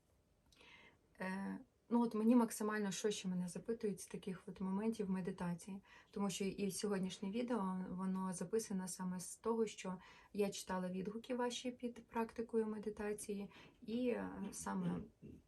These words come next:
ви же, мої глядачі, і запитали, попросили, да, це відео, яке має бути сьогодні. Є різниця між тим, як ви робите просто під музику, да, високовібраційну якусь,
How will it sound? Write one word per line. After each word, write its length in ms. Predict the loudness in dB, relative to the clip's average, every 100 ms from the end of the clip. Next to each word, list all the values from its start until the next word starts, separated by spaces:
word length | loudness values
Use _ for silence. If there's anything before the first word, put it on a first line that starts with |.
| _ -6
ви 340 | 0 8 8
же, 200 | 8 0 0
мої 240 | -2 0
глядачі, 480 | 0 -2 -6 -2 -2 -2
і 160 | -4 -4
запитали, 640 | -4 -8 -6 -2 0 -2 -6 -14 -20 -20 _
попросили, 760 | 6 8 8 2 4 4 4 2 -6 _ -8
да, 200 | -4 -4
це 180 | -4 -4
відео, 280 | -2 -2 0
яке 280 | -2 -2
має 240 | 0 0 0
бути 240 | -2 -4
сьогодні. 480 | -8 -6 -4 -2 -4 -6 _ _ _ _ _ _ _ -20 -20 -20 -20 -20 -20 -20 -20 -20 _ _ _ _ _ _ _ _ _ -20 -20 _ -20 -12
Є 400 | -4 4 4 6
різниця 680 | 4 4 4 2 0 0 -4 -6 _ -20 -6
між 460 | 0 2 0 -2 -6
тим, 280 | 2 4
як 220 | 4 0 0
ви 120 | 0
робите 400 | 0 0 -2 -4
просто 480 | -4 -2 -2 -4 -6
під 200 | -2 4
музику, 480 | 4 4 -2 -4
да, 200 | -2 0
високовібраційну 1080 | 2 0 -2 -4 -4 -4 0 -2 0 -2 -2
якусь, 420 | -4 -6 -2 -2